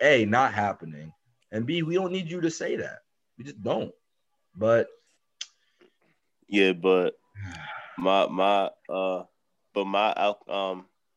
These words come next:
Speaker 2: my, like, perspective of the game, though, you know, Danny Green had a really good game, and he's actually been,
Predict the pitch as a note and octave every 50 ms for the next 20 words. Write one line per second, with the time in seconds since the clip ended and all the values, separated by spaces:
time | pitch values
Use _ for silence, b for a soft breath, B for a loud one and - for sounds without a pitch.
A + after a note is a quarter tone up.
0 | _ _ - F#2 F#2+ G2+ G#2 G#2 G2 F#2+ - G#2 - - G2+ G2 - F#2+ F#2 F#2
1 | F2+ F2 F2 F2 F2+ F2+ F#2 F#2 F#2 F#2 F2+ F2+ F2+ F2+ F2 - F2+ F2+ F2+ F2
2 | F2 F2 E2+ - G2 G2+ G#2 F#2+ F2+ F#2 F#2 F#2+ G2 G2+ G2 G2 G2 F#2+ F#2+ F2+
3 | G2 F#2 F2 F2+ F#2 F#2+ F#2+ F#2+ F#2+ F#2+ F#2+ G2 - _ - - - F#2+ G#2 -
4 | - B2+ A#2+ B2+ - - A2 F#2+ - F#2 F2+ F2 E2